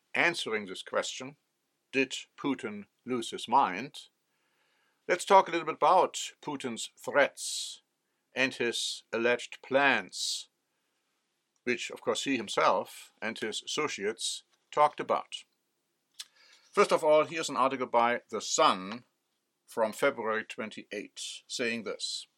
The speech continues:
"Vladimir Putin is closer to unleashing a nuclear strike than ever feared."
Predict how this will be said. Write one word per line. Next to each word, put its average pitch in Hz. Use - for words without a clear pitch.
"Vladimir 190
Putin 139
is -
closer 151
to 147
unleashing 120
a 101
nuclear 127
strike 117
than 107
ever 107
feared." -